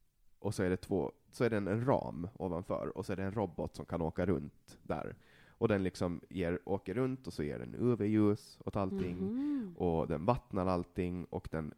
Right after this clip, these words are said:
Speaker 1: eh, skördar och sår och gör allting själv.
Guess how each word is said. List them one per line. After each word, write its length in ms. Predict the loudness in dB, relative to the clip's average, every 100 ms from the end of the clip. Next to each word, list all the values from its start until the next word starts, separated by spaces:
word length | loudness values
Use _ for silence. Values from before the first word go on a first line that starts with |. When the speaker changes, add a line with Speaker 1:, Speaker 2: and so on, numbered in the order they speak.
| -12
Speaker 1:
eh, 240 | -6 -6 -6 -10 -20 _ _
skördar 500 | -2 2 4 2 2
och 140 | 0 2
sår 300 | 2 2 2
och 160 | 2
gör 100 | 2
allting 380 | 2 0 -2 -12
själv. 220 | -12 -14